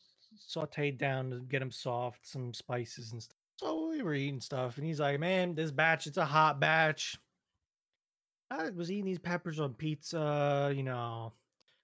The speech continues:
I ate 'em on some sandwich, and I was just thinking to myself, "Man, is he just a bitch with spice or something?"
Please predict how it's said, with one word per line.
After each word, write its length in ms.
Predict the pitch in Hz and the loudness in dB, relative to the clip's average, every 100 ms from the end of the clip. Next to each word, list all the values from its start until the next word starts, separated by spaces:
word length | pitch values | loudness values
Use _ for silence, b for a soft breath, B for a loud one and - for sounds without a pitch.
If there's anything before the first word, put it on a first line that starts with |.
| _ _ | _ _
I 220 | 320 160 135 | -4 0 0
ate 380 | 131 139 139 135 | 0 0 0 0
'em 120 | 131 | -2
on 140 | 123 | -6
some 140 | - - | -8 -6
sandwich, 960 | - 214 202 196 190 190 185 - - - _ b b b _ - | 2 6 6 6 6 6 4 2 -6 -10 _ b b b _ -8
and 120 | 190 | -4
I 40 | |
was 140 | 262 240 | -2 -2
just 140 | 185 | -4
thinking 180 | 190 170 | -2 -2
to 60 | 160 | -2
myself, 260 | 143 143 131 | -2 -4 -4
"Man, 420 | 214 254 - - _ _ _ _ _ _ _ _ _ _ | -2 -2 -4 -10 _ _ _ _ _ _ _ _ _ _
is 60 | - | -10
he 100 | 277 | -6
just 220 | 480 466 | -8 -4
a 160 | 269 135 - - | -2 -2 -4 0
bitch 320 | 156 214 - | 0 0 -2
with 160 | 247 | -2
spice 460 | - - 147 381 - | -2 0 2 2 -2
or 60 | 381 | -6
something?" 560 | - 302 - 427 403 | -4 -6 -4 -4 -4